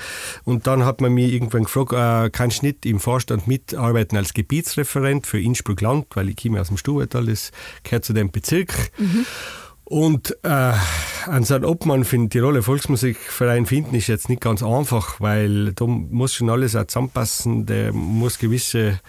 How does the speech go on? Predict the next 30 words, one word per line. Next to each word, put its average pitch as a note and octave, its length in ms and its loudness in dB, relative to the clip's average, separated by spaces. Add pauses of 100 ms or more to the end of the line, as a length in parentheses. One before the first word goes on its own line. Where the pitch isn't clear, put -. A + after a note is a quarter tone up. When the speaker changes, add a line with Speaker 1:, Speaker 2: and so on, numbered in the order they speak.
(220)
Speaker 1:
Voraussetzungen C3 920 0
haben C3+ 320 2
und A2 260 0
der A#2 80 2
muss A2+ 240 2
auch A2 400 0
die A2 240 -4 (220)
zeitlichen A#2+ 540 -2
Ressourcen B2 580 0
haben. B2 240 0 (180)
Der, A2+ 400 4
das - 300 -2
ist B2+ 200 -2
ein A2+ 220 4
längerer A#2+ 320 2
Prozess G2 400 -2
gewesen. F2+ 340 -4 (120)
Speaker 2:
Gerade G3+ 240 2
in B3+ 80 4
so A#3 140 0
Zeiten, G#3 460 0
wie G#3 60 4
es G3+ 140 0
jetzt A#3 240 0
eben A#3+ 180 2
war, F#3 160 2
die A3 80 2
letzten G3+ 320 0
Monate, G#3 560 2
wo F#3 360 2